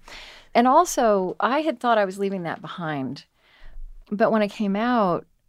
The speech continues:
it was, it was kind of the journalist in me that was then looking at the world and saying, "Why can I not see this anywhere? And why is it this hidden knowledge that I had to go into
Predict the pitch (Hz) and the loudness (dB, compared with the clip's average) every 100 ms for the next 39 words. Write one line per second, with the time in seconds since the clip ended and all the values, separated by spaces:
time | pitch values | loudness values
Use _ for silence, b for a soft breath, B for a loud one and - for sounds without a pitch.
0 | _ - 185 165 - 190 233 190 180 165 | _ -4 -2 -2 -6 -4 -4 -2 -6 -2
1 | 233 285 262 180 - 175 160 156 143 135 | 0 2 2 0 -2 -4 -2 -2 -4 -6
2 | - - 185 143 165 170 156 156 170 165 | -10 -4 0 0 0 -2 -2 -4 -4 -2
3 | 160 180 196 190 170 165 170 196 214 196 | -2 -4 -4 -6 -6 -8 -6 -4 -2 -2
4 | 170 160 165 175 165 160 - 180 180 185 | -4 -6 -6 -6 -6 -8 -10 -8 -6 -4
5 | 202 202 190 165 165 156 - - - - | -6 -6 -6 -6 -6 -8 -10 -12 -8 -4
6 | 170 170 - - - - - - - - | -4 -4 -10 -10 -10 -8 -10 -10 -10 -6
7 | 170 175 175 180 180 170 175 170 151 - | -4 -2 -2 -2 -2 -2 -4 -4 -6 -2
8 | 214 202 180 170 170 170 160 160 180 170 | 0 0 0 0 0 -2 -4 -4 -4 -4
9 | 170 165 160 | -4 -4 -6